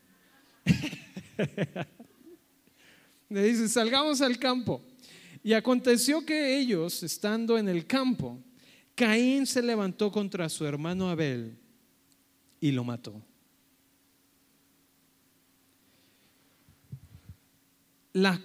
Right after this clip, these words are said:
culpa en Caín le llevó en un proceso de primeramente, dice,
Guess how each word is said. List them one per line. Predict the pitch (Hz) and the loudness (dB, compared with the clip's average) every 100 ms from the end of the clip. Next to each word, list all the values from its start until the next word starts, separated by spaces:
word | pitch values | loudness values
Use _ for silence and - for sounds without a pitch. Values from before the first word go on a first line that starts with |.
| - | -2
culpa | 247 277 285 285 285 180 147 147 - | 2 4 4 2 0 0 -2 -6 -4
en | 165 160 | -4 -4
Caín | - 160 160 180 160 131 123 110 - - - _ _ _ _ _ _ _ _ _ _ _ _ | -4 -2 0 0 -2 -6 -10 -14 -18 -20 -20 _ _ _ _ _ _ _ _ _ _ _ _
le | - 185 | 4 6
llevó | 185 190 208 | 6 2 0
en | 233 | -2
un | 262 | -2
proceso | 247 277 - 269 254 - 123 123 - - - _ _ _ _ _ _ _ _ _ _ | -2 -2 -2 -4 -4 -4 -6 -10 -18 -20 -20 _ _ _ _ _ _ _ _ _ _
de | 139 156 | 0 0
primeramente, | 160 165 165 185 202 208 208 208 208 | 2 0 0 -2 -2 -2 -2 0 2
dice, | 196 196 - 208 | 2 2 -2 -6